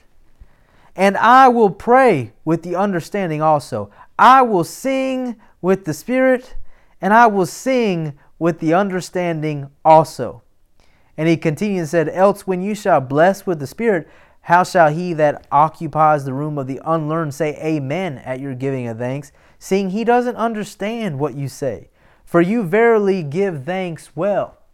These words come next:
That's part of what's going on. "But the other is not edified. I thank my God,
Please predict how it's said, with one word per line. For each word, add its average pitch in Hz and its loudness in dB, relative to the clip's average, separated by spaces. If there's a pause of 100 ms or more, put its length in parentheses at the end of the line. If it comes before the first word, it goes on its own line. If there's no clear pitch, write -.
(1000)
That's 135 -8 (100)
part 160 -2
of 131 -8
what's 135 -8
going 131 -6
on. 165 -8 (480)
"But 160 4
the 165 2
other 175 0
is 139 -8
not 147 -4
edified. 131 -4 (380)
I 170 8
thank 185 0
my 202 0
God, 190 6